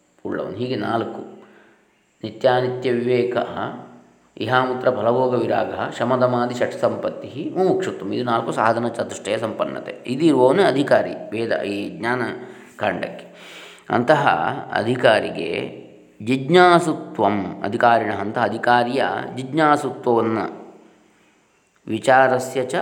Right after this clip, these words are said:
ಅನುಭವಾವಸಾನತ್ವಂ, ಆ ದೃಷ್ಟಿಯಿಂದಲೇ ವಿಚಾರದ ಅನುಭವದಲ್ಲಿಯೇ ಅದು ಪರ್ಯವಸಾನವಾಗುವಂತೆ ಮಾಡ್ತಕ್ಕಂಥ ವೇದಾಂತ ಗ್ರಂಥಗಳು.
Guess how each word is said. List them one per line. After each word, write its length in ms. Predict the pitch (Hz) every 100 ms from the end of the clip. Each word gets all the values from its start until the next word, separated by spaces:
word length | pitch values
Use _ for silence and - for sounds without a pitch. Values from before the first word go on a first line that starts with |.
| -
ಅನುಭವಾವಸಾನತ್ವಂ, 1800 | 104 117 120 123 120 120 120 120 131 131 95 92 92 - - 78 98 123 117 98 85 - - - - _ _ _ _ _ _ _ _ _ _ _ -
ಆ 220 | - 101
ದೃಷ್ಟಿಯಿಂದಲೇ 1080 | 120 120 - 95 80 67 92 101 107 - - - - _ _ _ _ _ _ - -
ವಿಚಾರದ 600 | 117 139 135 135 127 131 170 - - -
ಅನುಭವದಲ್ಲಿಯೇ 1040 | 110 127 127 151 151 151 131 127 127 165
ಅದು 420 | 190 127 180 - - - - - - _ _
ಪರ್ಯವಸಾನವಾಗುವಂತೆ 880 | 131 127 120 113 110 104 95 95 120
ಮಾಡ್ತಕ್ಕಂಥ 480 | 151 107 95 92 95
ವೇದಾಂತ 500 | - 107 98 90 98 165 302 - -
ಗ್ರಂಥಗಳು. 880 | 110 107 98 82 80 90 - - -